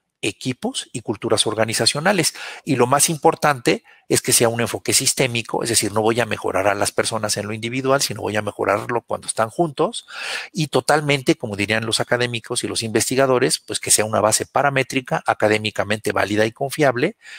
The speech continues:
para poder medir inclusive la evolución de tus programas internos de liderazgo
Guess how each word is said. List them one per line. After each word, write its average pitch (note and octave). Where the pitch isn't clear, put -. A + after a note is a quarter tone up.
para -
poder A2+
medir A2+
inclusive A2+
la A2+
evolución G2
de C3+
tus -
programas F#2+
internos A#2
de G#2
liderazgo G2